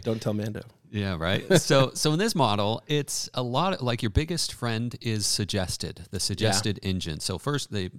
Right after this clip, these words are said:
Speaker 2: often find you through search,
Speaker 1: Uh-huh.
Speaker 2: but then suggestion, um, they watch one video, and then your next video is just so appealing for that same one. Boom, they gotta watch that. They gotta watch the next, the next, the next. And then that will
Speaker 1: Totally.
Speaker 2: naturally lead to the browse engine,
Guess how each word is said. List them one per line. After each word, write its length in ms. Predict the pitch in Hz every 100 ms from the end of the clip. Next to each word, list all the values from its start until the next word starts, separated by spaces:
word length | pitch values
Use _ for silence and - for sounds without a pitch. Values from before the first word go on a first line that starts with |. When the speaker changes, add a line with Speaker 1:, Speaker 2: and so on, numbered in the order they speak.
| - -
Speaker 2:
often 260 | 110 -
find 220 | 113 101
you 80 | 101
through 200 | - 120
search, 420 | - 87 - - -
Speaker 1:
Uh-huh. 260 | 110 113 123
Speaker 2:
but 140 | 98
then 200 | 98 95
suggestion, 800 | 92 98 95 101 - 120 123 143 - - _ -
um, 360 | 95 90 85 82
they 80 | 92
watch 260 | 95 104
one 160 | 117 104
video, 460 | 98 92 90 95 - -
and 120 | - 85
then 320 | 85 82 80
your 240 | 87 92 98
next 280 | 90 -
video 340 | - 90 90 95
is 80 | 82
just 200 | 87 -
so 180 | 98
appealing 400 | 90 95 90 98
for 80 | 98
that 160 | 87 80
same 200 | 98 85
one. 280 | 85 113 110 -
Boom, 220 | 90 78
they 100 | 82
gotta 160 | 85
watch 240 | 80 80 -
that. 200 | 107 -
They 80 | 87
gotta 120 | 80
watch 260 | 78 78 -
the 80 | 87
next, 240 | 87 -
the 100 | -
next, 220 | 78 80
the 140 | - 90
next. 240 | 98 - - - -
And 100 | 135
then 120 | 131
that 140 | 120
will 120 | 107
Speaker 1:
Totally. 140 | 101 104
Speaker 2:
naturally 440 | 107 - 92 90 87
lead 280 | 87 87 -
to 360 | 101 90 82 - _ _
the 120 | 87
browse 440 | 78 92 85 82 -
engine, 460 | 87 80 82 78